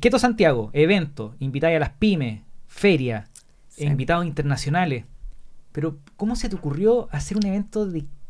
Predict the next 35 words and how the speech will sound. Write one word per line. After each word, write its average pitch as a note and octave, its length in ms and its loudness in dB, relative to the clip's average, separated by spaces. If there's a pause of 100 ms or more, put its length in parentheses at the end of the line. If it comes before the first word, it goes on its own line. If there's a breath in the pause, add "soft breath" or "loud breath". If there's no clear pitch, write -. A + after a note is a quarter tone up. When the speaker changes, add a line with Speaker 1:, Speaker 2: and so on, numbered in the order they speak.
(380)
Speaker 1:
ketosis? D3 640 -8 (1120 loud breath)
Speaker 2:
Es, A#4 440 2
eh, D4+ 260 -4
mira, B3 240 4
la, B3 140 4
la C#4+ 80 2
historia F4 340 -2
es A4+ 60 -6
bien D#4 200 -2
loca C#4 240 2
porque A#3 380 -2
una C#4+ 180 0
vez G4+ 140 -4
que - 360 -6 (100)
yo A3+ 180 -6
me D4 80 -4
empiezo D4 320 -6
a - 40 0
dedicar A3+ 720 0
al G3 180 -6
coaching, D#3+ 600 -2
como F3+ 220 -10
un F3+ 140 -8
poco A3 260 0
a, G#3+ 120 2 (100)
a E3 300 -10
enseñar G3 540 -2
a B3 40 -2
las B3+ 120 -4
personas G#3+ 500 -8
esto - 180 -14
de G3 60 -8
la F#3+ 80 -6
alimentación E3+ 580 -8
cetogénica, E3 800 -10